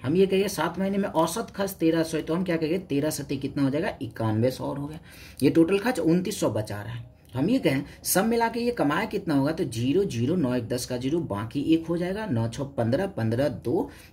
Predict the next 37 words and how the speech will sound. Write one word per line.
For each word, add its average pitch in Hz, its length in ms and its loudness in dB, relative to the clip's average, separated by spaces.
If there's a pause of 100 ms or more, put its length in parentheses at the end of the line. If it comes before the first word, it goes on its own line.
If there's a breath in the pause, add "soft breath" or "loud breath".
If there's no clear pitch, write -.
सत्रह, 135 220 2
एक 143 100 0
अठारह, 117 420 -4
अठारह 233 260 0
हज़ार 170 260 2
रुपये 165 220 2
टोटल 139 400 0
उसका 127 280 -2 (120)
एक 147 200 -4
साल 117 260 2
का 180 120 -2
आय 113 300 -4
होगा। 107 240 -8 (200 loud breath)
तो 180 60 0
हमसे 226 180 0
पूछा 226 300 -2
इसका - 260 -2
औसत 110 420 -6
आय 190 140 -6
बताओ, 190 260 -8
औसत 113 340 -4
मासिक 185 360 -4
आय 190 120 -4
बताओ, 190 300 -4 (260 loud breath)
तो 123 60 -2
भाई 156 100 2
अठारह 175 420 -2
हज़ार 175 260 0
रुपये 180 220 0
कितने 170 280 -2
दिन 202 160 0
में 208 140 -4
कमाया? 214 280 -2
पन्द्रह, 120 540 -2
बारह 120 280 2
महीने 110 360 0
में, 110 140 -6